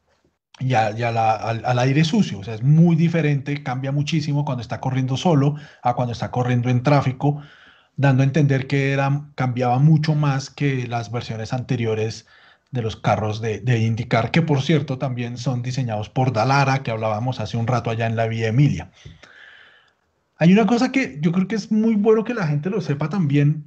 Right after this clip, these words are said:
respecto a lo que, a lo que él dijo en todas las declaraciones, y ahí hay hartas cosas que también me parecen muy suspicaces. Yo creo que él salió un poco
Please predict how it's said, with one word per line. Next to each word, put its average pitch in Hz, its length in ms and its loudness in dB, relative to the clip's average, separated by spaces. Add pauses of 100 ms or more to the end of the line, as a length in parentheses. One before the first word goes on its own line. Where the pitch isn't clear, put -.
(120)
respecto 185 540 -2
a 160 40 2
lo 147 160 -2
que, 131 320 -4
a 131 80 -2
lo 131 140 -2
que 131 100 -2
él 120 80 0
dijo 160 240 2
en 175 200 0
todas 185 220 4
las 190 140 4
declaraciones, 151 680 -2 (380)
y 165 280 0
ahí 175 140 4
hay 208 100 4
hartas 226 260 -2
cosas 254 220 -2
que 247 80 -4
también 185 220 -2
me 165 60 0
parecen 151 360 2
muy 160 160 6
suspicaces. 147 800 -2
Yo 127 180 -4
creo 175 200 4
que 180 100 2
él 190 100 4
salió 196 380 2
un 196 200 4
poco 202 560 -2